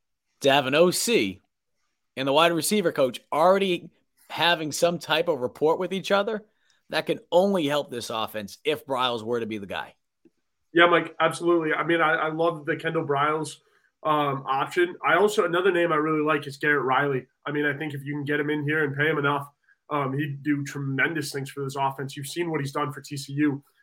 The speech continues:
Speaker 2: It has been a heck of a year for the Horned Frogs.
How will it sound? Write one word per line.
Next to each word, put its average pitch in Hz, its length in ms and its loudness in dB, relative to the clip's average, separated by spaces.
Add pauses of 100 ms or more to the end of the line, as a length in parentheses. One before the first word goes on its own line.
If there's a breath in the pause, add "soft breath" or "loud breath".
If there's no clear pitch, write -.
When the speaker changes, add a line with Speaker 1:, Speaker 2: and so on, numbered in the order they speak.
(100)
Speaker 2:
It 151 100 -2
has 143 140 -4
been 151 340 0
a 143 240 0 (100)
heck 180 200 -2
of 143 100 -4
a 135 60 -4
year 135 220 2
for 143 120 -8
the 135 60 -4
Horned 135 300 -4
Frogs. 131 360 -2